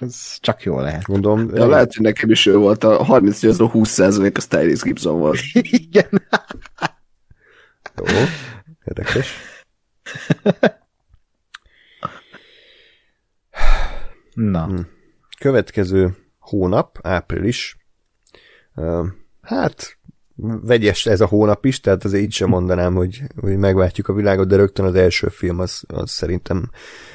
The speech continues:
Speaker 2: ö, várható mindenképpen, hogy jó lesz. Ez nem más, mint Robert Eggersnek az új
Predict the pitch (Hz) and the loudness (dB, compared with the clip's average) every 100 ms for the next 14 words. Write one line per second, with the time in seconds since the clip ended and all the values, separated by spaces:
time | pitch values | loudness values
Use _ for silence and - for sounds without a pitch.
0 | - - 95 98 104 101 92 98 - 104 | -18 -6 -2 0 2 2 0 -4 0 2
1 | 101 104 98 95 - 95 - 92 90 98 | 2 0 -2 -2 -4 -6 -2 -4 -4 -4
2 | 98 95 113 135 131 - - 104 104 98 | -2 0 2 2 0 -4 -6 -4 -2 -2
3 | 98 95 98 92 110 98 90 - 98 92 | -2 -2 -4 0 0 2 -2 -2 -4 -2
4 | 87 - 92 - 92 98 92 90 | -4 -4 -10 -4 -4 0 0 -2